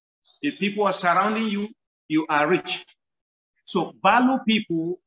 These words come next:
than material things. That's another quality of a positive mindset.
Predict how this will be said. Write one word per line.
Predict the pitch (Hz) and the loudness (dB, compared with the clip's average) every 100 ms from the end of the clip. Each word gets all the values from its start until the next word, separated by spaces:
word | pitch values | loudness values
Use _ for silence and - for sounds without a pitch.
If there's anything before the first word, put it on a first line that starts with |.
| _ - | _ -4
than | 156 | 0
material | 151 147 180 175 160 147 143 | 0 0 -2 -2 2 0 0
things. | 156 139 110 - - _ _ | -8 -10 -12 -18 -20 _ _
That's | 160 165 - | -4 -4 -2
another | 147 170 170 170 | 0 2 0 -4
quality | - 180 180 156 - 262 285 _ _ _ _ _ _ - | -4 0 0 -2 -4 -6 -6 _ _ _ _ _ _ -6
of | 135 - | -4 -2
a | 131 - - | -4 -4 -8
positive | 160 - 160 135 | -8 -2 -2 0
mindset. | 139 143 131 - 113 | 0 0 -2 -4 -8